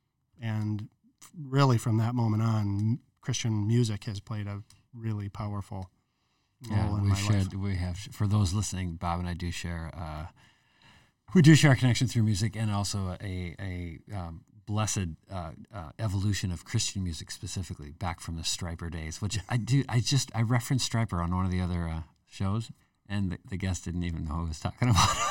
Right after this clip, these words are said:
Speaker 2: I'm like, "Come on, to hell with the devil."
Speaker 1: Yeah.
Speaker 2: You know, back in the day. And now
Speaker 1: Servant and youth choir
Speaker 2: Yeah,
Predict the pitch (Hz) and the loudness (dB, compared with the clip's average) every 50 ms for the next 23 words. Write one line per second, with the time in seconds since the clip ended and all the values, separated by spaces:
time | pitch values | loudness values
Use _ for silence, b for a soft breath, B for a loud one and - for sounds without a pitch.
0 | 622 - 254 240 208 196 - - - - 220 226 240 359 359 349 - 165 135 110 | 4 6 6 8 8 6 4 2 2 2 2 2 4 2 2 2 2 0 0 0
1 | 101 B 170 B B B B - - 180 170 175 185 185 185 185 - 202 165 - | -2 B -6 B B B B -2 2 6 6 8 6 6 4 2 2 0 0 2
2 | 185 180 180 180 180 143 85 - - 104 - - 139 127 123 117 104 143 135 127 | 2 2 4 4 4 2 2 2 2 2 4 4 6 6 6 6 4 4 2 0
3 | 123 123 135 131 127 - 147 143 147 - 156 143 139 135 135 151 156 151 131 110 | 0 0 -2 -2 0 2 4 4 4 4 4 4 4 4 4 2 2 2 2 2
4 | 95 92 98 139 143 139 135 139 139 139 120 - 107 104 101 107 143 156 139 - | 4 4 6 6 6 6 6 6 4 2 0 -2 -4 -4 -2 -2 -2 -2 -2 -4
5 | - - 147 139 139 139 135 135 131 123 - 139 - - - - 98 | -4 -4 -4 -2 -2 -2 -2 -2 -2 0 0 0 0 0 0 0 -2